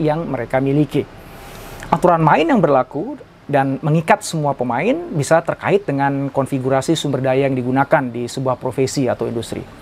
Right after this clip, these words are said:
Bisa juga terkait dengan desain produk atau jasa yang ditawarkan oleh para pemain. Selain itu juga bisa terkait dengan bagaimana proses pelanggan atau pasar mengakses dan menikmati produk atau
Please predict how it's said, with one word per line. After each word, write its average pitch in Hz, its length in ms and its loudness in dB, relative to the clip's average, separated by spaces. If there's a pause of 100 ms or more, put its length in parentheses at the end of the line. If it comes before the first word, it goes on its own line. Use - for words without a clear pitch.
(120)
Bisa 139 240 4
juga 131 320 4
terkait 131 480 -2
dengan 135 320 -4
desain 156 320 0
produk 175 400 0
atau 139 160 -2
jasa 127 400 0
yang 185 160 0
ditawarkan 120 480 0
oleh 127 240 -4
para - 240 -4
pemain. 147 320 -2 (880)
Selain 226 300 4
itu 254 240 4
juga 202 320 6
bisa 190 320 -4
terkait 196 400 -2
dengan 175 320 0
bagaimana 170 480 0
proses 135 400 -2
pelanggan 139 560 0
atau 131 240 -4
pasar 135 400 -2
mengakses 151 720 -4
dan 143 160 2
menikmati 135 480 0
produk 131 320 0
atau 127 320 0